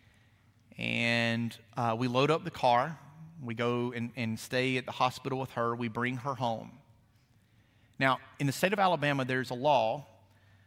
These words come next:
that up until day fourteen, the birth mom can change her mind. Now, up until that point with Agape of Central Alabama, they had not had this happen in thirty years. So to us, that was not even on the radar.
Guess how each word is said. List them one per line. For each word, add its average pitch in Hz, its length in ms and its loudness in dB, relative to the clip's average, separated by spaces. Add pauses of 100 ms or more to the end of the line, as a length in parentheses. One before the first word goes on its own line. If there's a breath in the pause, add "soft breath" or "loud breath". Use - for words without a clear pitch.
(120)
that 127 100 0
up 135 100 2
until 131 240 -6
day 135 140 2
fourteen, 131 720 -4
the 117 80 -4
birth 120 320 -2
mom 117 320 -2
can 117 120 -6
change 110 300 -6
her 113 60 -6
mind. - 180 -10 (1700)
Now, 131 240 4
up 156 140 4
until 160 220 0
that 147 280 2
point 139 280 -2
with 127 100 -6
Agape 127 560 2
of 113 80 -8
Central 135 280 -4
Alabama, 120 440 0
they 123 140 0
had 123 180 -2
not 131 200 2
had 127 280 0
this 127 160 -2
happen 117 420 -2
in 117 140 -4
thirty 123 260 -2
years. 113 400 -4
So 127 120 -6
to - 220 -10
us, 135 280 2
that 131 120 -4
was 131 120 -6
not 123 140 0
even 113 140 -6
on 104 100 -4
the 104 80 -8
radar. 117 380 -2